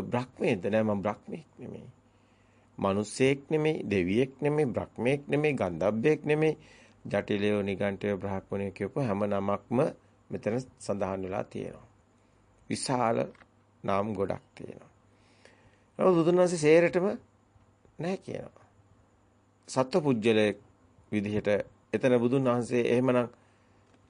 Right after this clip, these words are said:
බුදුන් වහන්සේ පැහැදිලි කරනවානේ. එහෙනම්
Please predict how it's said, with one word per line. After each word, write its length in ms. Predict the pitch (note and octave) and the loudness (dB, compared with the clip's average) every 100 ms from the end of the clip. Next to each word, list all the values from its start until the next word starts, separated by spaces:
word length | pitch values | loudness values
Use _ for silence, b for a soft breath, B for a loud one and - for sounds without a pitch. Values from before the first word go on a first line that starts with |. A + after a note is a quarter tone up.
| A3 _ _ _ _ _ _ _ _ _ _ - - - | -20 _ _ _ _ _ _ _ _ _ _ -16 -14 -8
බුදුන් 260 | - B2+ D#3+ | -2 2 4
වහන්සේ 240 | D#3 D#3+ | 4 2
පැහැදිලි 360 | F3+ F3+ - E4+ | 2 2 2 0
කරනවානේ. 560 | G4+ - B2+ C3 - - | 0 0 0 -2 -8 0
එහෙනම් 300 | C3 C#3 | 4 4